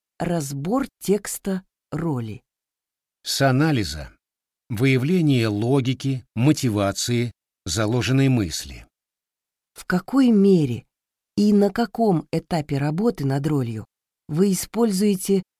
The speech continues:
Speaker 1: стилистические особенности авторского текста?
Speaker 2: Стараюсь использовать в полной мере сразу, с момента начала работы над ролью. В стиле текста может быть заложена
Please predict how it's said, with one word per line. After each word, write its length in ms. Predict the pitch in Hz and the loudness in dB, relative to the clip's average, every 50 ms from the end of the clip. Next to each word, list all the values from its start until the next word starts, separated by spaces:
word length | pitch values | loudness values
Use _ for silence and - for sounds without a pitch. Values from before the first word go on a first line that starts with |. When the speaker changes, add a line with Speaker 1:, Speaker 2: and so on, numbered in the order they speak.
| _ - | _ -12
Speaker 1:
стилистические 1160 | - - - - 190 175 170 151 - - - - 240 220 - - 220 - - - 180 175 170 | -10 -8 -2 0 0 2 0 0 -4 -6 -6 -4 -4 -4 -2 -2 -4 -4 -4 -2 -2 -2 -2
особенности 800 | 151 - - 208 214 196 208 196 190 190 185 - - 190 185 - _ _ _ _ _ _ - | -2 -2 -2 0 0 2 2 4 2 2 2 0 -2 -2 -2 -2 _ _ _ _ _ _ -6
авторского 760 | 156 156 165 170 - - - 175 170 - - - 160 160 160 | -2 -2 0 -2 -2 -4 -4 -6 -6 -6 -8 -6 -6 -6 -6
текста? 600 | - - - 139 123 117 - - - - 131 - _ _ _ _ _ _ _ _ _ _ _ _ _ _ _ _ | -6 -4 -4 -2 -2 -4 -6 -10 -14 -14 -16 -18 _ _ _ _ _ _ _ _ _ _ _ _ _ _ _ _
Speaker 2:
Стараюсь 840 | - - - - - 143 151 165 165 165 165 160 151 131 - - - - | -10 -8 -6 -4 -2 0 0 2 2 4 4 4 4 2 0 -2 -4 -2
использовать 640 | 156 135 - - - 156 147 127 107 131 135 131 - | -2 -2 -2 -2 0 0 2 2 2 2 0 0 -2
в 140 | - - - | -4 -6 -2
полной 380 | 151 160 156 143 143 147 147 | 2 4 4 6 6 6 6
мере 440 | 151 160 175 165 139 127 123 123 120 | 6 4 4 4 2 2 0 0 -2
сразу, 680 | - - - 139 170 175 147 - - - 57 - - - _ _ - | -4 -4 -4 -2 0 0 0 -2 -4 -8 -12 -16 -20 -20 _ _ -14
с 160 | - - - | -10 -6 -4
момента 460 | 123 117 117 120 127 131 123 - 123 | -2 0 0 2 2 0 0 -2 -2
начала 380 | 117 120 113 - 123 117 107 113 | -2 -2 -2 -2 -2 -2 -2 0
работы 360 | 113 117 98 117 117 - 110 | -2 -2 -2 -2 -2 -2 -2
над 200 | 113 117 113 101 | -2 -4 -4 -4
ролью. 360 | 95 73 57 55 55 - - _ _ _ _ _ _ _ _ _ _ _ _ _ _ _ _ _ _ | -6 -10 -10 -14 -20 -20 -20 _ _ _ _ _ _ _ _ _ _ _ _ _ _ _ _ _ _
В 80 | - - | -10 -8
стиле 480 | - - - - 131 123 113 110 110 | -8 -6 -4 -2 -2 0 0 0 -2
текста 640 | - - - 165 156 - - - - - - - - _ _ _ _ _ _ - | -2 -2 -2 -2 -2 -2 -6 -8 -10 -12 -18 -18 -20 _ _ _ _ _ _ -8
может 420 | 92 95 110 143 165 139 151 135 | -4 -2 0 0 0 0 -2 -2
быть 200 | 123 139 147 120 | 0 0 0 0
заложена 640 | 101 120 123 117 143 156 123 113 135 135 135 135 120 | 0 0 0 0 0 0 0 2 2 2 2 0 0